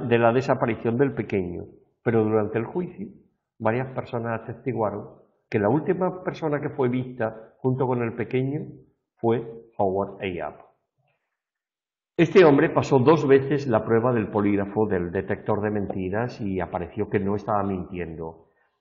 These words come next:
no tenía antecedentes penales. Muchas personas señalaron en el juicio que lo vieron sentado en el estadio,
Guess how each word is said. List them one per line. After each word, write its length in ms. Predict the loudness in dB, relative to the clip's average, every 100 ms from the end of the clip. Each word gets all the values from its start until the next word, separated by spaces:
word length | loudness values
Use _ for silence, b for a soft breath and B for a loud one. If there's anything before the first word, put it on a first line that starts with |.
| _
no 240 | 4 6 6
tenía 280 | 4 4 2
antecedentes 640 | 0 -2 0 -2 -4 -6
penales. 680 | -4 -4 -4 -4 -8 -10 -18 _ _ _ _ _ _ _ 2
Muchas 420 | 6 6 6 0
personas 500 | 0 -2 0 -2 -2
señalaron 600 | -4 -2 2 2 4 2
en 60 | 0
el 60 |
juicio 580 | 0 -2 -2 -2 -4 -6 B 6
que 120 | 10
lo 160 | 12 12
vieron 960 | 12 12 12 12 10 8 6 -4 -10 -12
sentado 880 | 4 6 8 10 10 12 12 10 10
en 140 | 8
el 120 | 8
estadio, 880 | 8 6 10 10 10 6 4 0 -8